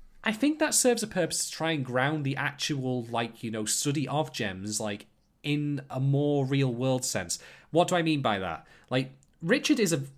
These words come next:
obviously a specialist, and when you deal with specialist subject matters, as I've said, like, you know, recently when I've talked about Somali and the Forest Spirit, I'm, well, not a specialist subject matter, but rather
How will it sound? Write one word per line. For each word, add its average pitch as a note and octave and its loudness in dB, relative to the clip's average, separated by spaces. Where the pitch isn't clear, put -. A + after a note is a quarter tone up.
obviously D3+ 2
a A#2+ -2
specialist, - -2
and D3 2
when F3+ 2
you C4 4
deal G3+ 4
with E3 2
specialist D3 2
subject C3+ 0
matters, A2 -4
as A#2 -4
I've B2 2
said, B2+ 2
like, A#2 -4
you A#2+ -6
know, A2+ -2
recently A2+ -4
when G#2+ -2
I've G#2 -4
talked A2 -6
about G#2 -6
Somali A2 -2
and G2 -6
the G2 -10
Forest A#2+ -2
Spirit, F#2 -6
I'm, A2 -8
well, - -8
not B2 -4
a - -4
specialist - -4
subject A#2 -8
matter, G2+ -8
but B2 -6
rather C3 2